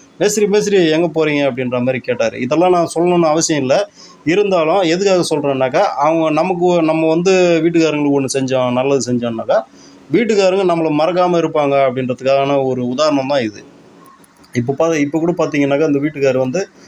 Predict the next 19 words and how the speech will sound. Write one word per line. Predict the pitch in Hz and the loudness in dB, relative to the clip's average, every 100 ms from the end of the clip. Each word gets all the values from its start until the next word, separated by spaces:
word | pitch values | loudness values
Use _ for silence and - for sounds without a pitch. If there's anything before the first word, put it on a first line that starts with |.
| - 131 | -16 -6
துபாயில | 143 165 156 143 | -2 0 0 0
இருந்தாலும் | 143 139 127 120 180 - _ _ _ - | 2 2 0 -2 -4 -6 _ _ _ -8
அந்த | 139 127 123 120 117 120 113 113 113 - 131 | -4 0 0 0 -2 -2 -4 -8 -10 -12 -2
வெளிநாட்டுல | 160 175 156 147 143 | 2 2 0 2 2
இருந்தாலும் | 151 151 123 156 226 - - _ - | 2 0 0 -2 -4 -12 -20 _ -6
நமக்கு | 139 185 175 | -2 0 0
வந்து, | 180 180 196 190 170 156 147 139 135 - - - - 143 | 0 0 0 2 2 2 2 2 0 -6 -20 -20 -16 -2
ஆ, | 131 123 120 117 117 113 113 113 113 - - _ | 0 0 0 -2 -2 -4 -8 -16 -20 -20 -20 _
வாழ்த்து | 123 185 - 165 | 0 0 0 -4
சொல்றதுலயும் | 139 131 120 117 127 139 143 - _ _ - - | -4 -4 -6 -6 -2 0 0 -6 _ _ -20 -4
ஒரு | 135 131 | 0 0
கமெண்ட்ஸ்ல | 127 143 156 156 139 139 | 0 0 0 -2 -6 -2
படிக்கிறதுலயும் | 139 139 120 117 120 135 - _ - - | -2 -2 -4 -2 -2 -2 -6 _ -20 -6
எல்லாம் | 135 151 139 | -2 -2 -2
ஃபாலோ | 147 | -2
பண்றதுல | 143 131 127 127 165 | -2 -4 -6 -4 -4
கரெக்டா | - 131 127 131 | -2 -4 0 0
இருக்கிறாரு | 123 113 110 104 | 0 0 -2 -2
அவரு. | 104 101 | -4 -6